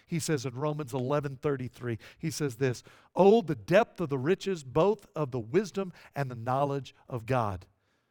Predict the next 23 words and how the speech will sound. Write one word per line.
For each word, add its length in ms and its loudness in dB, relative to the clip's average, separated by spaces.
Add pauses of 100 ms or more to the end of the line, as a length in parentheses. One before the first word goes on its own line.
(120)
How 360 4
unsearchable 880 -2
His 180 -4
judgments 640 -4 (200)
and 160 -2
untraceable 880 2 (160)
His 240 -2
ways." 480 -2 (460)
Next 320 -2
week, 340 -2 (220)
seven 400 2
angels 420 -4
walk 420 2
out 260 0
of 120 -12
the 80 -6
throne 400 -6
room 220 -6
of 100 -8
God 340 2 (240)
and 280 -6
pour 540 4 (120)
out 380 6